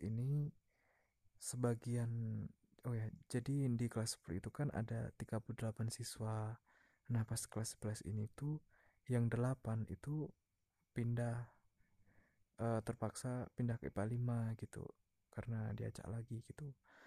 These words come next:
Tapi di kelas sebelas ini jadinya ada tiga puluh siswa.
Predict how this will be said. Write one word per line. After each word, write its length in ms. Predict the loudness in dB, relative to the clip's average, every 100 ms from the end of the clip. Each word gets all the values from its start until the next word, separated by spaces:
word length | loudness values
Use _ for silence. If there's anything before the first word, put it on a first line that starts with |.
| -20 -20 -6
Tapi 240 | -2 0
di 80 | 0
kelas 320 | -2 -6 -6
sebelas 240 | -12 -12 -12
ini 320 | -10 -8 -6 -8
jadinya 480 | -10 -8 -6 -4
ada 160 | -4 -6
tiga 240 | -6 -6
puluh 240 | -6 -4 -4
siswa. 480 | -4 -4 -2 -4